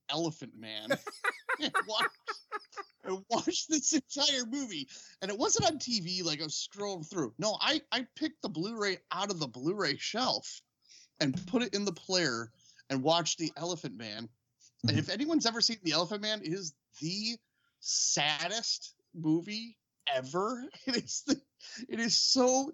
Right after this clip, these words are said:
Speaker 1: depressing. Oh my God. So I watched this movie, still kind of half in the bag, bawling my eyes <laughs> out watching this movie. It, it's a great film. It's a, it's a, it's a masterpiece with Anthony Hopkins and, um, uh, John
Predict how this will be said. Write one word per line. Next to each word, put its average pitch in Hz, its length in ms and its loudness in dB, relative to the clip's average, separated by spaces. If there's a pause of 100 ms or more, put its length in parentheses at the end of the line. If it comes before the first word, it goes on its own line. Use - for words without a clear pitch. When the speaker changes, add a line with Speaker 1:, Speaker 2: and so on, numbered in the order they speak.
Speaker 1:
depressing. 165 800 0 (460)
Oh 214 140 6
my 220 160 4
God. 175 400 0
So - 240 -8
I 196 140 0
watched 240 320 0
this 180 160 -6
movie, 139 360 -6 (140)
still 269 380 0
kind 196 240 0
of 147 180 4 (260)
half 151 200 0
in 135 40 -16
the 127 60 -8
bag, 120 920 -14 (480)
bawling 214 380 2
my 185 240 0
eyes 180 400 -2 (100)
<laughs> 190 100 -2
out 175 80 -2 (200)
watching 226 360 -4
this 185 180 -10
movie. 175 440 -4 (280)
It, 196 160 2 (260)
it's 190 160 0
a 202 40 0
great 247 320 4
film. 226 380 4
It's - 120 -12
a, 185 60 -6 (100)
it's 151 120 -10
a, 156 40 -8 (160)
it's 131 160 -10
a 139 40 -12
masterpiece 135 680 -8
with 135 100 -6
Anthony 160 280 -2
Hopkins 127 480 -4
and, 117 160 -8
um, 104 200 -10 (540)
uh, 113 300 0
John 151 400 2